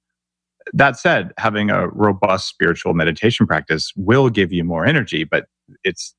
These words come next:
it's not evenly matched. So in, in my own path, I did find that I said, "I am going to lose this weight if it's the most, if it's the last thing I do. It's the most important thing." So I worked out six days a week,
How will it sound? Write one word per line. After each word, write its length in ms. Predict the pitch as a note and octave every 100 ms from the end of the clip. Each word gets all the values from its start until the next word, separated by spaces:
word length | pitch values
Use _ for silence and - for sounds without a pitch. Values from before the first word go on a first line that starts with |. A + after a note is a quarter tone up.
| -
it's 180 | - -
not 180 | F#2 F2+
evenly 360 | - D#2+ D#2+ E2
matched. 500 | - D2+ - - - - _ _ _ _
So 160 | -
in, 120 | D3+ D3
in 80 | -
my 180 | F#3+ D#3+
own 420 | - D3+ C#3 C3+ - _
path, 380 | - G#2+ F#2 E2+ _ _ _ _ _ _ _ _ _ _ _ _
I 60 | A2+
did 240 | A2 B2
find 400 | - G#2 G2 - _ _ _ _
that 220 | - G2+ - _ _
I 60 | -
said, 240 | - - _
"I 140 | B2
am 100 | F3
going 180 | D#3 A2+
to 40 | G2
lose 200 | F2+ E2
this 200 | E2 -
weight 200 | D2+ C2+
if 120 | F2
it's 220 | F2 - -
the 80 | F#2
most, 460 | F#2 G2+ G2+ - - _
if 100 | G2+
it's 140 | F#2 F2
the 60 |
last 200 | F#2+ F#2
thing 120 | - D#2+
I 40 |
do. 80 | C#2+
It's 140 | -
the 60 | G#2
most 260 | G#2+ A#2
important 460 | A2 G2 - - F#2+
thing." 220 | - - - _ _ _
So 160 | - A2
I 100 | C3
worked 260 | D3 C3+ -
out 280 | F2 D#2+ - _ _ _
six 540 | - - A#2 B2 -
days 280 | - A#2 C#3
a 60 | A2
week, 340 | F2 E2 _